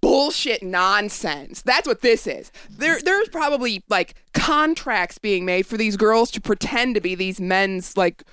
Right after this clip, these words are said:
like, wives or something. I, I, ew. And to put, to, to, to broadcast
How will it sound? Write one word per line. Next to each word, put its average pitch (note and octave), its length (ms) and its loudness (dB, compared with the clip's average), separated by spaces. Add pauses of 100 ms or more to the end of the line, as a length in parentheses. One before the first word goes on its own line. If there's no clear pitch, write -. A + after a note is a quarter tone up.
(180)
like, F3+ 240 -2
wives F3 680 0
or F3 100 -4
something. D#3+ 360 -6 (260)
I, - 160 0 (140)
I, C4 160 -4 (260)
ew. B3+ 1200 2
And E4 140 2
to F#4 80 -2
put, - 320 0
to, D4 180 2
to, G3 260 -2 (300)
to - 100 0
broadcast G4+ 840 2